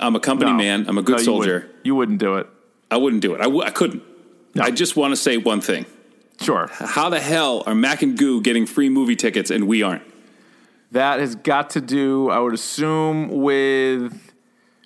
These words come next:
Speaker 2: Goo's employer being more on the ball than ours, probably.
Speaker 1: Look, I'm not, like I said, I'm a good soldier. I do
Speaker 2: Yeah.
Speaker 1: what I'm told.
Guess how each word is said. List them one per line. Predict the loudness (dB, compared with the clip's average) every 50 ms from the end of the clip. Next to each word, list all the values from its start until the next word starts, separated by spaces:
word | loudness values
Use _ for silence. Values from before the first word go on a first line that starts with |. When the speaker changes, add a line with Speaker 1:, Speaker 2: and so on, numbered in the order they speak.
| _ -20 -20 -10
Speaker 2:
Goo's | -2 0 0 2 2 2 0 0 0 -2 -4 -6 -8 -10 -10 -12 -6 -6
employer | -4 -4 -2 -2 -4 -2 0 0 2 2 2 2 0 0 -2
being | -2 -2 -2 -2 0 2
more | 2 2 2 2
on | 2 0
the | 0
ball | 0 2 2 2 2 0 0 -2 -4 -4
than | -2 0 0 2
ours, | 2 2 2 0 -2 -4 -6
probably. | -6 -4 -2 -2 -2 -2 -2 -2 -4 -4 -8 -10 -20 _ -2 -2
Speaker 1:
Look, | 0 2
I'm | 2 2 2
not, | 2 0 0 0
like | 0 0 0
I |
said, | 2 0 0 0 2
I'm | 0 0 2
a | 2
good | 0 0 2
soldier. | 0 0 2 0 -2 -2 -4 -14 -20 -20 -18 -6
I | -4 0
do | 2 2
Speaker 2:
Yeah. | 2
Speaker 1:
what | 2
I'm | 2
told. | 0 0 0 0 -2 -4